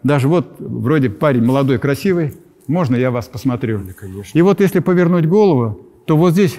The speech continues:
Speaker 1: ни одной болевой точки не должно быть. Это уже дефект.
Speaker 2: Дефект?
Speaker 1: Да. Представьте, вот отсюда идёт управление щитовидной железой, а вот сюда чуть поближе каротидный синусовый узел или звёздчатый узел, который управляет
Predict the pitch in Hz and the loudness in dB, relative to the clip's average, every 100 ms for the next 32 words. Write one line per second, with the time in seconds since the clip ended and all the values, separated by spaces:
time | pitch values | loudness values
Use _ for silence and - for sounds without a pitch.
0 | - 151 196 180 185 160 160 160 165 147 | -4 0 2 4 4 4 4 4 2 2
1 | 170 - 143 143 143 127 135 123 113 98 | 0 0 2 2 2 2 2 2 0 -4
2 | - _ 185 190 160 170 160 - 120 95 | -12 _ -2 2 4 4 4 2 -2 -4
3 | - _ _ _ _ _ _ _ - 92 | -12 _ _ _ _ _ _ _ -12 -12
4 | - 101 - - 127 226 208 185 - - | -10 -12 -12 -4 2 2 2 -2 -12 -20
5 | _ _ - 208 - 196 131 160 175 208 | _ _ 0 2 4 2 2 0 0 0
6 | - 254 170 156 160 - - - - _ | 2 4 6 6 4 0 -8 -20 -20 _
7 | 170 - 202 202 196 160 139 180 180 151 | -2 2 4 6 6 6 4 2 4 4
8 | 156 175 175 202 196 220 220 190 - - | 4 4 4 4 4 4 4 0 -6 -20
9 | _ _ - 160 190 - 190 202 208 - | _ _ 0 2 2 2 2 4 0 2
10 | 208 196 226 160 127 117 190 185 226 190 | 2 4 4 4 2 0 2 2 2 2
11 | 180 135 113 - _ _ - - 190 151 | 2 0 -2 -12 _ _ -6 2 2 4
12 | 165 160 151 196 226 190 180 175 180 - | 4 4 6 6 6 6 6 6 2 0
13 | 123 170 190 - 190 220 220 196 208 175 | 4 6 4 2 2 4 4 4 4 2
14 | 156 139 123 143 143 190 180 | 2 2 4 2 2 2 0